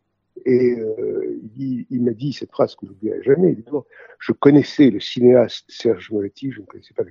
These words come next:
camarade Serge Moati. Alors là, je me suis dit, cet homme aura ma fidélité. J'étais très cabot, hein, très fier qu'on me reconnaisse comme réalisateur, comme cinéaste, quoi. Euh, j'avais fait déjà des petits trucs, mais enfin rien de, de spectaculaire,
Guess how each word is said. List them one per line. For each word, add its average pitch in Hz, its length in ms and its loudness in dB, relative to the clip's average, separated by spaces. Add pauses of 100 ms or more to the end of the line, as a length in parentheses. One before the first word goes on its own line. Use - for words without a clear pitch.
camarade 107 560 -4
Serge - 300 -20
Moati. - 380 -16
Alors - 300 -16
là, - 220 -8 (160)
je - 1040 -18
me - 40 -16
suis - 160 -20
dit, 110 60 -16
cet - 240 -14
homme 127 160 -2 (460)
aura 139 220 4
ma 120 100 4
fidélité. 160 640 -2 (400)
J'étais - 300 -8
très 139 220 0
cabot, 131 400 0
hein, 101 100 -2
très - 180 -6
fier - 240 -4 (120)
qu'on 107 120 -8
me 101 60 -6
reconnaisse 110 480 -6
comme 101 260 -14 (320)
réalisateur, 113 580 2 (520)
comme - 160 -8
cinéaste, 131 480 4
quoi. - 240 -12 (500)
Euh, - 160 -2
j'avais 120 240 6
fait 139 200 2
déjà 113 280 4
des 107 80 0
petits - 200 -12
trucs, 202 280 2
mais 110 80 0
enfin 107 220 2
rien 117 220 0
de, 110 120 -2
de 101 340 -8
spectaculaire, - 680 -12